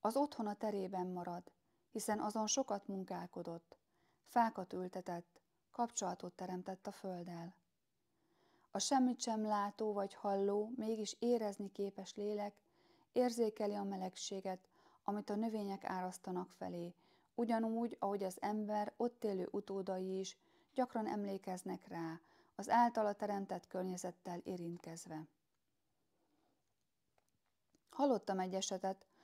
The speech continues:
amikor egy ismerősöm kialakított családi birtokára látogatóba érkezett a már idősödő édesanyja, aki nyolcvan fölött járt. Vendégségbe jött néhány napra, hogy megnézze, mit gondolt ki,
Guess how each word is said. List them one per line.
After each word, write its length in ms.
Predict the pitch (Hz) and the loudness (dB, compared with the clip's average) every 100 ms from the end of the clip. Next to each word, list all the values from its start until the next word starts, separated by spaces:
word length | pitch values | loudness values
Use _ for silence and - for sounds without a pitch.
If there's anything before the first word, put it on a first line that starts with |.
| - - | -20 -2
amikor 340 | 208 214 208 | 2 4 4
egy 120 | 196 | 4
ismerősöm 840 | 233 - 226 196 190 - 202 208 - | 2 2 2 2 0 0 0 -2 0
kialakított 640 | 247 196 185 202 190 185 | 4 4 2 -2 -4 -4
családi 400 | - 202 185 190 | -2 -2 -2 0
birtokára 720 | 196 202 - 190 196 190 196 | 0 0 -4 -6 -2 -2 -2
látogatóba 680 | 202 208 185 180 180 190 190 | -2 -4 -4 -6 -4 -4 -4
érkezett 640 | - 202 - 196 190 190 _ - - - | -2 -2 -4 -4 -4 -4 _ -20 -20 -8
a 80 | 202 | 0
már 260 | 196 190 - | 2 4 2
idősödő 540 | 220 214 - 202 190 | 2 2 0 -2 -2
édesanyja, 760 | - 190 180 - 185 190 190 - | 0 -2 -2 -6 -4 -4 -6 -6
aki 240 | 208 - | -4 2
nyolcvan 480 | 226 208 196 - 185 | 2 2 -2 -4 -6
fölött 360 | - 170 170 - | -4 -6 -6 -8
járt. 400 | 160 170 - - _ _ _ _ _ _ | -8 -8 -12 -20 _ _ _ _ _ _
Vendégségbe 680 | - 285 220 208 - 208 196 | 8 10 10 6 0 -2 0
jött 200 | 208 208 | 0 0
néhány 400 | 220 208 202 196 | -2 -2 -2 -2
napra, 320 | 196 196 - | -2 -2 -2
hogy 140 | 196 185 | -2 0
megnézze, 680 | 196 202 202 202 - 202 214 - - _ | -2 -2 -4 -4 -2 -2 -2 -12 -20 _
mit 200 | 247 240 | 0 4
gondolt 480 | 226 214 202 190 - | 2 4 2 2 -2
ki, 300 | - 202 | -4 -4